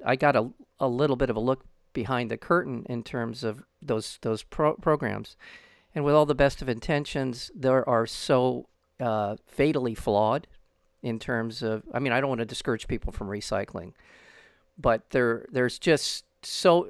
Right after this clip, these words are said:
so many times, and it's in the film as well, it's in Planet of the Humans, is where we go down these roads, we're told that this is going to be something that will have an impact on our footprint on, on the planet.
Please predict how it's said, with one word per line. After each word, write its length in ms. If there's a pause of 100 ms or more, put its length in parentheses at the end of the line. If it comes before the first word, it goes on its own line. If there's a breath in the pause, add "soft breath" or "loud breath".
so 220
many 200
times, 480
and 140
it's 220
in 140
the 60
film 300
as 140
well, 160
it's 140
in 120
Planet 380
of 80
the 60
Humans, 440
is 180
where 200 (340 soft breath)
we 140
go 180
down 440
these 260
roads, 500
we're 300 (400)
told 400
that 140
this 180
is 120
going 220
to 80
be 80
something 440
that 120
will 240
have 240
an 80
impact 640
on 400
our 220
footprint 560 (180)
on, 320
on 160
the 80
planet. 480